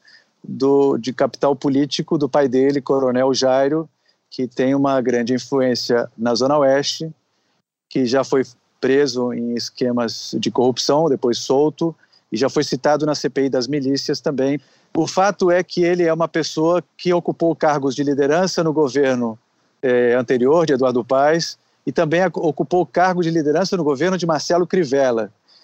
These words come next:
É uma pessoa tão influente, tão importante na Câmara Municipal, que, eh, além do Conselho de Ética,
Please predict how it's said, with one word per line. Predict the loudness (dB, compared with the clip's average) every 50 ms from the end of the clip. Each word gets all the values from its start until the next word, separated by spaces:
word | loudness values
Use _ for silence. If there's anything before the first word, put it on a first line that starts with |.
| _ _ _ _ _ _
É | 0 2
uma | 2 2 0
pessoa | 0 -2 -2 0 -2 -2
tão | -2 _ -2 0 0 0
influente, | -2 -2 -2 0 0 0 0 0 -2 -4 -2
tão | -2 0 -2
importante | 0 0 -2 -4 -2 -2 -2 -2 -2 -2 -2 -4 -2
na | -2 -2 -4
Câmara | 0 0 0 2 2 2 0 0
Municipal, | 0 -2 -2 -4 -6 -2 0 2 2 2 2 0
que, | -2 -4 -2 0 0 0 -2 -4 _ -18 -18 -8 -2 0
eh, | 2 4 4 4 2 2 2 0 0 -2 -4 -8 _ _ _ _ -20 -6 -2
além | 0 0 2 2 2 2 2
do | 0 0
Conselho | 0 0 -2 0 0 -2 -2 0
de | 2 2 2
Ética, | 4 2 0 -2 -4 -4 -4 -4 -4